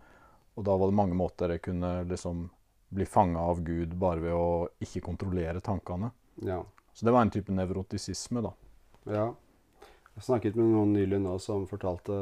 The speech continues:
Speaker 2: de kjente noen som slet med dette bibelordet om, eh, den som forbanner Den Hellige Ånd,
Speaker 1: Mm.
Speaker 2: skal aldri kunne finne tilgivelse eller et eller annet sånt.
Speaker 1: Mm, mm.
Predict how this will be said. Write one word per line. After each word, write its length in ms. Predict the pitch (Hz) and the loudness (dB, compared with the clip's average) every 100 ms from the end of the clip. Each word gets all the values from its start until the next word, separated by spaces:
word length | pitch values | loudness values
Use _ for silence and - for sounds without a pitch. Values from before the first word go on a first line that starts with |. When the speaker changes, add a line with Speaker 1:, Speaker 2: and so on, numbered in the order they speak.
| 98 | -2
Speaker 2:
de 60 | 92 | -4
kjente 240 | 98 95 | -6 -6
noen 160 | 101 92 | -6 -6
som 100 | 95 | -8
slet 320 | 90 95 87 - | -6 -6 -6 -6
med 160 | 95 - | -8 -4
dette 160 | 90 90 | -4 -2
bibelordet 540 | 90 85 87 90 90 90 | -4 -4 -6 -6 -4 -4
om, 140 | 87 90 90 | -4 -6 -6
eh, 400 | 90 - - - - - - | -8 -12 -20 -20 -20 -20 -12
den 140 | 95 87 | -10 -6
som 300 | 95 92 92 | -6 -6 -6
forbanner 480 | - 92 90 87 90 | -6 -6 -6 -6 -6
Den 80 | 92 | -6
Hellige 320 | 95 92 90 | -6 -4 -4
Ånd, 300 | 90 95 101 _ - | -6 -8 -10 _ -2
Speaker 1:
Mm. 160 | 180 170 | 2 4
Speaker 2:
skal 180 | 139 143 | 4 2
aldri 200 | 92 92 | -2 -6
kunne 280 | 90 95 92 | -6 -8 -4
finne 640 | 98 90 87 87 87 82 87 _ _ _ | -4 -4 -6 -8 -8 -10 -12 _ _ _
tilgivelse 480 | 98 92 80 76 - | -8 -6 -6 -10 -12
eller 100 | 73 | -12
et 120 | - - | -14 -16
eller 100 | 78 | -16
annet 140 | - | -16
sånt. 240 | - - _ | -20 -20 _
Speaker 1:
Mm, 380 | 147 160 131 127 - - | 0 4 4 2 -2 -6
mm. 320 | 135 131 113 | -2 2 0